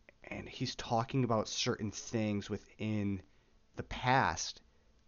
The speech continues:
that are eerily similar to what you just experienced as you're going through or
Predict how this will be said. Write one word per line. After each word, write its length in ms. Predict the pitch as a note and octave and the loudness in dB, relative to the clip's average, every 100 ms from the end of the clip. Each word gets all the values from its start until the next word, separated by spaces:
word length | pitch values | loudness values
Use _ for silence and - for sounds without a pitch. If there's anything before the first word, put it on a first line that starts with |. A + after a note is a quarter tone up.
| - | 0
that 180 | A#2 G2 | 2 2
are 140 | G#2 - | 0 0
eerily 400 | B2+ C3 D3 C#3+ | 2 6 6 6
similar 440 | C3+ - C3 B2+ A2 | 4 4 6 6 4
to 160 | - G2+ | 0 0
what 260 | G2+ G2+ | 2 2
you 340 | G#2 G#2+ A2+ B2 | 2 2 2 0
just 240 | A2 - | -2 -4
experienced 960 | G2+ - - G#2 G#2 A#2+ C3+ C#3 - - - | -6 -6 -2 2 4 4 2 0 -8 -14 -6
as 220 | G#2+ G2+ | -4 -2
you're 100 | G#2+ | -2
going 280 | G2 G#2 G#2+ | 0 0 0
through 300 | - C3+ - | 0 0 2
or 220 | A#2+ A2+ | 2 2